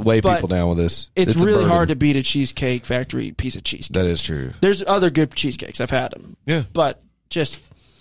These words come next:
Speaker 2: it's just good.
Speaker 1: Yeah.
Speaker 2: So, but
Speaker 1: Yeah,
Speaker 2: yeah.
Speaker 1: for sure.
Speaker 2: Eleven Madison Avenue.
Speaker 1: All right, so for me, like, I've, I've not thought about restaurants like that.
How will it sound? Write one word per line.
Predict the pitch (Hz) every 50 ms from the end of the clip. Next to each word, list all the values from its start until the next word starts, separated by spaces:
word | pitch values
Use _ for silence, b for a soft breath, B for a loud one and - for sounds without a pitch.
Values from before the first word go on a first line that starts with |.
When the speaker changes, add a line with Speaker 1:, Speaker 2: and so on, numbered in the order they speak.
| b b b b b b _ _ _ -
Speaker 2:
it's | 139 131
just | 123 - - -
good. | - - - - _ _
Speaker 1:
Yeah. | - 117 127 139
Speaker 2:
So, | 143 123 120 - - _ _ _ _ _ -
but | 101 113 127
Speaker 1:
Yeah, | 220 226
Speaker 2:
yeah. | - 135
Speaker 1:
for | -
sure. | - 123 120 - - _ _ _ _ _ _ _ _ _ _ - - -
Speaker 2:
Eleven | 127 127 135 139 147 147
Madison | 143 143 143 139 - 147 139
Avenue. | 127 123 - 117 120 151 B B B B B B B B B B B -
Speaker 1:
All | 147 151
right, | 143 131
so | - - 160 147
for | - 156
me, | 139 147 160 165 160 143 131 123 117 - -
like, | - 120 117
I've, | 113 127 131 123 110 - -
I've | - 113 117 98
not | 123 127 117 107 -
thought | - - 113 110 110
about | 101 104 101 92
restaurants | 98 98 92 - - 92 87 85 -
like | 90 87 - -
that. | 85 80 76 73 -